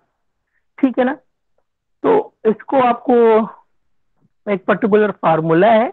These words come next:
जिसमें आपको सारी value मालूम है, ठीक है। तो इससे आपको delta की value define हो जाएगी, Delta max,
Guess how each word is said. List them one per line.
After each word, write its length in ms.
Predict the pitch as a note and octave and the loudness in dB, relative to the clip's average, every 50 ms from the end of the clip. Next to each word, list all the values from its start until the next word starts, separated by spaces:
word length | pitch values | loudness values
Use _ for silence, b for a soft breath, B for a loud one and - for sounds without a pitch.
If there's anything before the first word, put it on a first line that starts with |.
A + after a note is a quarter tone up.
| _ _ _ _ _ _ _ _ - | _ _ _ _ _ _ _ _ -10
जिसमें 460 | - E3+ E3+ F#3 E3+ - A#3+ A#3 A#3+ B3 | -8 -6 -4 -4 -4 -4 -2 -2 -2 0
आपको 360 | A3+ G3+ F3+ F3+ - - B3+ | -2 -2 -4 -4 -4 -4 -4
सारी 460 | - _ - G#3 F3+ F3+ F#3+ A3+ B3+ B3 | -4 _ -4 -2 -2 0 0 0 -2 0
value 280 | A3+ G#3+ G#3 G#3+ C4 C4+ | 0 0 0 -2 -2 -2
मालूम 380 | A#3 G#3+ F#3 F3+ F3+ F3 D3 | -2 -2 -2 -2 -2 -4 -6
है, 120 | C3 B2 B2+ | -8 -10 -14
ठीक 1040 | - _ _ _ _ _ _ _ _ _ _ _ _ _ _ _ - A#3+ A3 G#3 | -20 _ _ _ _ _ _ _ _ _ _ _ _ _ _ _ -8 -6 -4 -4
है। 120 | B3 C4 F#4+ b b b b _ - | -4 -4 -6 b b b b _ -6
तो 120 | - - G3+ | -2 -2 0
इससे 320 | A3 G#3+ _ _ - C#4+ C#4 | 0 -2 _ _ -2 0 0
आपको 420 | B3 A#3 - - - B3 A#3 A3 G#3 | 0 0 -2 -2 0 2 2 2 0
delta 420 | F#3 F3 F3+ F3+ F3+ F3+ A3 A3 | 2 2 2 2 2 2 0 -2
की 120 | G3+ A3 A3 | 0 0 0
value 240 | G#3+ G#3 G3+ G#3+ G#3+ | 2 2 0 0 0
define 380 | F#3 G#3 E3+ - - F#3+ F#3 F#3 | 0 -2 -2 -4 -6 -6 -4 -2
हो 120 | F#3+ F#3 E3+ | -2 -2 0
जाएगी, 460 | F3+ F3+ F3 F3 E3+ F3 - F4+ - _ _ _ _ _ _ _ _ _ _ _ _ _ - | 0 0 0 0 -2 -4 -6 -10 -10 _ _ _ _ _ _ _ _ _ _ _ _ _ -4
Delta 400 | E3+ F3 F3 F3 F3 - F#3+ E3 | -2 0 0 0 0 0 -2 0
max, 360 | D3+ D3+ D3+ F3 B3 - - | 0 0 0 -2 -4 -6 -10